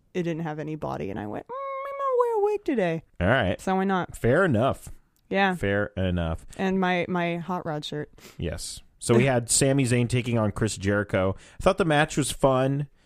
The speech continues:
Speaker 2: Uh, and
Speaker 1: I wish it was a title match, to be
Speaker 2: I do
Speaker 1: honest.
Speaker 2: too. Well, Sammy beat Chris Jericho, um, which is a much needed win for Sammy.
Speaker 1: Yeah. I, I think, though, just to be safe, we should keep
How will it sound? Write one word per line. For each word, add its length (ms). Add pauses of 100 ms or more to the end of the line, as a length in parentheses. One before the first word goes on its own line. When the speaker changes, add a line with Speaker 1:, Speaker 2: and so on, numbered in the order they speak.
(220)
Speaker 2:
Uh, 300
and 320
Speaker 1:
I 80
wish 240
it 80
was 120
a 60
title 300
match, 360 (460)
to 120
be 60
Speaker 2:
I 140
do 120
Speaker 1:
honest. 140
Speaker 2:
too. 120
Well, 360
Sammy 420
beat 480 (140)
Chris 240
Jericho, 640 (420)
um, 440
which 240
is 120
a 60
much 320
needed 240
win 220
for 120
Sammy. 280
Speaker 1:
Yeah. 300 (160)
I, 120 (100)
I 100
think, 260
though, 180
just 280
to 80
be 120
safe, 540
we 100
should 220
keep 240